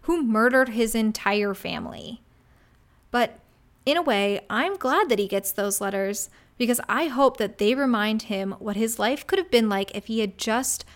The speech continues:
gotten a divorce instead of becoming an absolute monster.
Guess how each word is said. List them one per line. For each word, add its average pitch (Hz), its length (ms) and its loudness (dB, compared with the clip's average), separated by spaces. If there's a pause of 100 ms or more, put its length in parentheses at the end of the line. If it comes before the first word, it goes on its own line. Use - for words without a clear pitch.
(160)
gotten 220 440 2
a 214 80 -2
divorce 196 500 -2
instead 226 320 2
of 214 60 0
becoming 247 480 2
an 247 100 0 (160)
absolute 269 560 2
monster. 202 640 -4